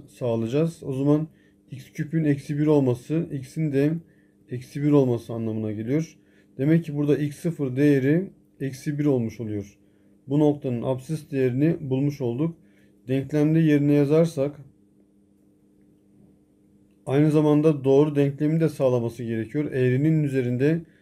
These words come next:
yedi k sabit olduğu için bulamıyoruz. Eğriden yararlanamıyoruz. Ama bu noktadan doğru da geçtiği için doğru denkleminde x'in yerine eksi bir yazarsam o zaman y eşittir beş artı on ikiden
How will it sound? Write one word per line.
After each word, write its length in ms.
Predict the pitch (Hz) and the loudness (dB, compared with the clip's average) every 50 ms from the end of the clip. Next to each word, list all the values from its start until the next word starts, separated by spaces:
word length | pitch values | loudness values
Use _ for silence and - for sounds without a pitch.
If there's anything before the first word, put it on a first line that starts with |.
| _ _ - | _ _ -8
yedi 260 | 123 127 131 147 147 | -6 -4 -2 -2 -2
k 220 | - 151 143 139 135 | 0 2 0 0 0
sabit 480 | - - 131 127 127 131 131 127 - | -2 -2 0 0 0 -2 -4 -6 -4
olduğu 240 | 135 131 131 131 143 | -4 -4 -2 -2 -4
için 520 | 147 147 - 156 160 160 151 - 127 131 | -6 -4 -4 -4 -2 -2 -4 -6 -6 -6
bulamıyoruz. 560 | 127 123 139 151 151 143 123 113 110 107 107 120 | 0 2 2 4 4 2 0 -2 -4 -4 -4 -2
Eğriden 500 | 120 123 120 120 120 135 143 156 170 175 - _ _ _ _ _ - | -2 -2 -2 -2 -2 0 0 0 -2 -4 -8 _ _ _ _ _ -6
yararlanamıyoruz. 920 | 120 120 123 131 135 135 139 139 151 147 143 127 123 135 160 175 165 - - - - _ _ _ _ 127 | -4 0 2 2 2 2 2 2 2 0 0 0 0 0 -2 -2 -4 -8 -14 -20 -20 _ _ _ _ -8
Ama 360 | 123 135 143 151 160 151 - | -2 0 2 2 2 0 -2
bu 200 | 156 135 135 143 | -6 -4 0 2
noktadan 560 | 156 156 156 151 147 139 131 131 131 127 120 117 | 2 2 2 0 -4 -4 -2 0 0 0 0 2
doğru 260 | 127 131 143 147 147 | 2 4 4 4 2
da 80 | 147 | 0
geçtiği 420 | 123 120 120 107 - - - 113 107 | 0 -2 -4 -4 -6 -10 -12 -10 -10
için 340 | 104 - 151 160 170 165 - _ _ _ _ _ _ | -8 -6 -4 -4 -4 -4 -6 _ _ _ _ _ _
doğru 260 | 107 120 139 160 165 156 | 0 2 4 4 4 4
denkleminde 680 | 156 147 139 139 139 131 127 127 123 127 123 117 - - - 143 | 2 2 0 -2 -4 -4 -4 -2 -2 -2 -2 -4 -6 -10 -14 -16
x'in 360 | 123 - - - - 151 156 | -16 -18 -18 -10 -6 -2 0
yerine 360 | 147 143 139 131 120 120 120 | 2 2 2 2 0 -2 -2
eksi 420 | 117 110 127 123 127 - - 131 135 | -4 -4 -6 -8 -8 -10 -12 -8 -6
bir 80 | 147 | -4
yazarsam 720 | 143 139 127 117 110 113 110 104 101 - 151 156 170 175 - - _ _ _ _ _ _ - | 0 0 0 0 0 -2 -2 -4 -4 -4 -4 -2 -2 -4 -6 -12 _ _ _ _ _ _ -12
o 100 | 123 123 | -10 -6
zaman 200 | 123 135 147 143 | -2 0 2 2
y 320 | 139 131 139 147 156 147 | 2 2 2 2 2 2
eşittir 640 | 135 131 - 156 147 - - 131 143 151 151 127 113 | 0 -2 -6 -8 -10 -10 -8 -6 -6 -6 -6 -6 -2
beş 440 | 127 135 143 151 156 - - - - _ | 0 2 2 0 -2 -4 -10 -18 -12 _
artı 420 | 131 123 120 120 110 - - 120 110 | -4 -2 -2 -4 -4 -8 -12 -12 -8
on 220 | 123 131 131 139 | -6 -4 -2 -2
ikiden 460 | 135 127 135 135 127 135 147 160 175 | -4 -4 -6 -4 -2 0 0 0 -2